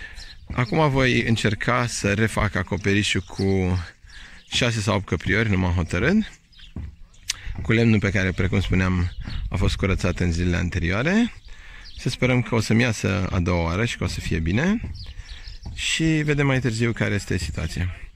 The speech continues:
Bun, cum ziceam, mai întâi am testat, uh, construirea acoperișului, ca să văd dacă îmi place cum arată, la nivelul solului, astfel încât să nu-mi complic viața cu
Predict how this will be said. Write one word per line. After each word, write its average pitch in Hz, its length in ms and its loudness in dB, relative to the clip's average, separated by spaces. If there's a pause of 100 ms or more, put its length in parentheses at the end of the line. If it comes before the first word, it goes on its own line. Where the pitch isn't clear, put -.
(2000)
Bun, 90 200 -2 (260)
cum 104 120 -2
ziceam, 143 420 0 (640)
mai 104 100 4
întâi 120 180 2
am 107 160 4
testat, 101 460 0 (800)
uh, 98 80 2 (2000)
construirea 107 580 2
acoperișului, 104 640 0
ca 101 120 -4
să - 120 -4
văd 92 100 -2
dacă 90 180 -2
îmi 85 100 0
place 87 240 -4
cum 87 160 -2
arată, 135 440 0 (440)
la 110 100 0
nivelul 98 340 4
solului, 135 420 0 (600)
astfel 120 280 0
încât 117 160 0
să - 100 0
nu-mi 113 140 4
complic 98 320 0
viața 104 360 0
cu 95 440 0